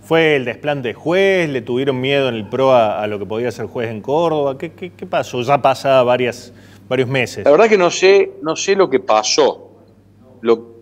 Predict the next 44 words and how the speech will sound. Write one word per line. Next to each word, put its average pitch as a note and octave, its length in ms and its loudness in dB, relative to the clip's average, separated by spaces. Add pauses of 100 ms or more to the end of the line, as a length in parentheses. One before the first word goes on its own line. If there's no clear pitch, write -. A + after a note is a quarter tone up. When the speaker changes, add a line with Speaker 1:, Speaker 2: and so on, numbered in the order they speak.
(100)
Speaker 2:
sí - 180 -8
te F#3+ 120 4
puedo F3 180 6
decir D#3+ 200 2
lo F3 160 2
que C3+ 60 0
a A2+ 80 2
mí C3 140 -6
me C#3+ 140 -4
hubiera C3+ 180 4
gustado A2 640 2 (240)
que - 100 -20
pasara. - 480 -14 (720)
A A2 140 0
mí D3 180 0
me C#3+ 160 4
hubiera C#3+ 180 8
gustado F3 720 4 (520)
que A2 120 -4
tanto C#3 460 2
Horacio C3 420 2
como A2+ 360 -8
Juan, G3 360 -2 (680)
eh, G2 1000 2
no C#3+ 180 2
hubieran D3 300 4
amagado, C#3+ 520 4
sino B2+ 260 -10
que - 60 -20
se A#2 120 -14
hubieran A#2+ 180 -8
plantado, E3 720 0 (600)
eh, A2 460 4
en A#2 80 0
la A#2 120 2
mejor D#3+ 400 0
propuesta D#3 880 -2
que, G2+ 840 -4
eh, - 80 -16
a G#2+ 120 2
mi A2+ 160 0
modo D#3 300 4
de B2+ 60 2
ver D3+ 260 2